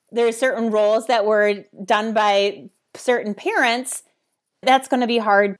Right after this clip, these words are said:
to kind of transpose and mediate in your own family. So you need to say, "Hey, let's clean up the kitchen together." It gets done so much more quickly this way. And that's something that I've done myself. And sometimes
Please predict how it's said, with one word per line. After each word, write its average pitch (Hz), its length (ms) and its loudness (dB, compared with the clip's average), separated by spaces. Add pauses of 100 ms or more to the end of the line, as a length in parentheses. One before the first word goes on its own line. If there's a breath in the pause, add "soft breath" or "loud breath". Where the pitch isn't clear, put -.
(260)
to 226 100 -6
kind 214 240 0
of 190 100 2
transpose 196 640 2
and 185 400 -4 (380)
mediate 208 440 2
in 196 60 -2
your 196 140 4
own 185 140 0
family. 180 480 -4
So 240 120 -2
you 240 180 2
need 254 220 -2
to 370 120 0
say, 196 600 0 (240 soft breath)
"Hey, 320 360 0
let's - 280 -2 (220)
clean 294 220 0
up 330 100 -2
the 339 80 -4
kitchen 339 340 -4
together." 254 400 0
It 202 100 -2
gets 226 360 -2
done 220 240 0
so 226 100 -4
much 226 180 -4
more 190 140 -4
quickly 175 540 -2 (360)
this 170 220 0
way. 156 280 0
And 247 120 0
that's 262 220 -2
something 294 320 -2
that 254 80 2
I've 214 260 2
done 254 340 0 (260)
myself. 226 640 0 (100)
And 214 480 2 (440 soft breath)
sometimes 247 760 0